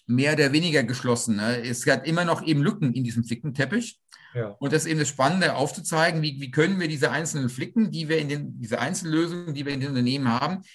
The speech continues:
Speaker 1: wie können wir die auch zusammenbringen
Speaker 2: Mhm.
Speaker 1: und wie können wir die noch weißen stellen in den Unternehmen, also dort, wo noch nichts passiert ist, mit, mit noch neuen Lösungen anfüttern, sodass eben am Ende ein, ein Gesamtbild, dass wir uns eben in Richtung dieser, äh, Smart Maintenance Vision bewegen.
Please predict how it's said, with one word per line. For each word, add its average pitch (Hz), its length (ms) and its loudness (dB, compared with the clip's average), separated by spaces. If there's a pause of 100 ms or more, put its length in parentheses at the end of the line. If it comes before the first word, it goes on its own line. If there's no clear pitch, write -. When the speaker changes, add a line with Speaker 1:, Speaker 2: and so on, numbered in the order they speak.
(120)
Speaker 1:
wie 127 120 -8
können 160 260 2
wir 160 100 2
die 139 140 -4
auch 123 160 -4
zusammenbringen 202 840 0
Speaker 2:
Mhm. 131 300 -2
Speaker 1:
und 185 160 -2
wie 196 120 -2
können 175 160 -2
wir 180 80 -4
die 165 60 -2
noch 139 180 -2
weißen 190 360 2
stellen 113 540 0
in 123 120 -2
den 117 100 2
Unternehmen, 104 440 -2
also 113 120 -2
dort, 131 220 0
wo 127 60 0
noch 123 80 2
nichts - 240 -4
passiert 131 420 -2
ist, - 340 -12 (480)
mit, 131 160 -2
mit 135 380 -4
noch 127 160 -2
neuen 131 280 4
Lösungen 131 460 2
anfüttern, 120 440 -2
sodass 123 380 -4
eben 135 200 0
am 117 140 2
Ende 160 260 0
ein, 135 180 -2
ein 139 180 -2
Gesamtbild, 131 520 0
dass 131 160 -2
wir 151 80 -4
uns 135 120 -4
eben 143 180 -4
in 139 100 -2
Richtung 143 680 0 (320)
dieser, 131 460 2 (260)
äh, 117 120 -4
Smart 123 400 2
Maintenance 127 680 2
Vision 123 640 2
bewegen. 98 580 -4